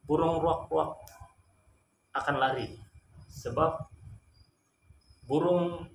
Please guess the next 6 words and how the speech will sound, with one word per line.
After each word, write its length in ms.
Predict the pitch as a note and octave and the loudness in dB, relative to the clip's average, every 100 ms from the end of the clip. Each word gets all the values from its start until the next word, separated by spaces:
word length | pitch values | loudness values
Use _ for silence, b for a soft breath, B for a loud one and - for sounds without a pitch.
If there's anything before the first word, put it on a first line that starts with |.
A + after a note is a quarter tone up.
| - | -8
ruak-ruak 640 | D3 D#3+ D#3+ F3 G3 G3 - - - - - | 0 0 2 4 4 4 -4 -10 -18 -20 -6
akan 560 | D3+ D3+ E3 E3 E3 - | -4 -2 -2 0 -4 -8
pikir 400 | D#3+ - G3+ - - - _ _ _ - _ - - _ _ _ _ _ - | -10 -6 -4 -4 -6 -16 _ _ _ -20 _ -20 -20 _ _ _ _ _ -16
ataupun 840 | B2+ C#3+ C#3+ D3+ D#3 D3 C#3+ - - | -2 -2 0 0 0 -2 -6 -10 -8
akan 340 | B2 C3 - C#3+ C#3+ | 0 0 2 0 0
dapat 320 | D3 - | -2 0